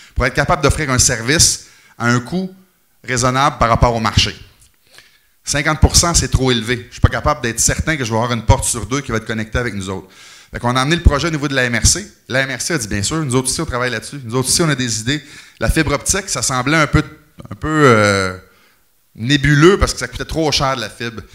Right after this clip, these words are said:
Mais là, les années passent et la fibre coûte de moins en moins cher.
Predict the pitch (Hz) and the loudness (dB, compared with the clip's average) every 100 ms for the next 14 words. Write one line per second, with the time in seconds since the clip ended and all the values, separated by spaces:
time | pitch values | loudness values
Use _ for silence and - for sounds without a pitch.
0 | - - 117 185 170 127 135 127 147 170 | -18 -6 -2 0 0 0 2 4 4 2
1 | 160 127 113 - 151 - 131 117 117 120 | -2 -4 -2 -2 0 0 0 0 0 2
2 | 135 147 127 120 113 107 - 113 120 143 | 2 2 0 -4 -4 -4 -4 -4 -6 -10